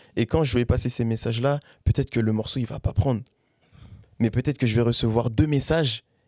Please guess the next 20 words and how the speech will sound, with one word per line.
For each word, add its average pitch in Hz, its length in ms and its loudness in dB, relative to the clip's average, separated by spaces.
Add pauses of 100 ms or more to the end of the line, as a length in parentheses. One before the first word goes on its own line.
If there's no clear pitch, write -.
et 117 120 2
on 117 80 4
va 120 100 4
me 120 60 2
dire 123 160 2
merci. 123 340 0 (1200)
Merci 131 360 2
parce 170 220 0
que 127 100 -2
tu - 180 -4
m'as 123 160 4
aidé 127 240 2
là. 113 140 -4 (720)
Tu - 80 0
vois, 151 60 2
j'ai 123 120 2
failli 151 200 0
faire 151 180 2
une 131 120 2
connerie, 135 420 2